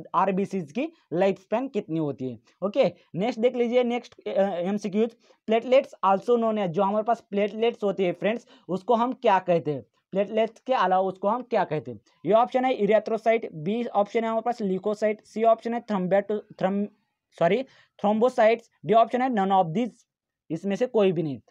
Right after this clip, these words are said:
तो प्लेटलेट्स को हम क्या कहते हैं? इसका आंसर है सी, thrombocyte जो होते हैं, तो thrombocyte को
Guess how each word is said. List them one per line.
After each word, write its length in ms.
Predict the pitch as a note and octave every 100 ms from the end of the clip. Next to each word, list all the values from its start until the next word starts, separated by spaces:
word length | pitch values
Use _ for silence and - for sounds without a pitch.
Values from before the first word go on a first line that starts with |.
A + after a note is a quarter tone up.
| _
तो 60 | E3
प्लेटलेट्स 480 | D#3+ G#3+ A3+ A#3 -
को 80 | A#3+
हम 180 | A#3
क्या 180 | A#3 A3
कहते 260 | G#3+ G#3 G3+
हैं? 160 | A#3+ A#3+ _ _ D3+
इसका 260 | E3+ A3
आंसर 300 | A3 A3 A3+
है 60 | A#3+
सी, 420 | A#3+ A#3 F3 - _ _ -
thrombocyte 460 | G3 G#3 A#3+ B3 A#3+
जो 140 | A3+
होते 160 | A#3 A3+
हैं, 80 | A3
तो 100 | A#3+
thrombocyte 540 | G#3+ G#3+ A3 A3+ A3
को 320 | A3 A3+ -